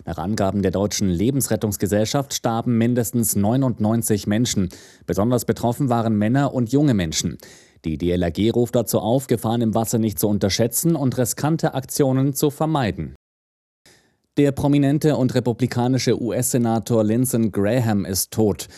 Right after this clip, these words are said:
In einer Erklärung seines Büros hieß es, der Vertraute von U-S-Präsident Trump sei im Alter von einundsiebzig Jahren nach kurzer und plötzlicher Krankheit gestorben.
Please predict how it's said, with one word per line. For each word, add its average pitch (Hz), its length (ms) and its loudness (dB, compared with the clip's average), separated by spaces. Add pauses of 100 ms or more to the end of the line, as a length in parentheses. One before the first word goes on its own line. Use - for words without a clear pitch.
(180)
In 90 140 -8
einer 82 200 -4
Erklärung 113 440 0
seines 113 240 0
Büros 113 380 0
hieß 156 220 0
es, 156 200 2
der 139 140 0
Vertraute 131 480 0
von 131 180 0
U-S-Präsident 117 840 -2
Trump 123 300 0
sei 127 160 0
im 120 120 -2
Alter 123 280 0
von 117 160 0
einundsiebzig 131 680 -2
Jahren 117 240 2
nach 104 260 -2
kurzer 131 500 0
und 117 220 -2
plötzlicher 113 480 -2
Krankheit 101 540 -4
gestorben. 98 560 0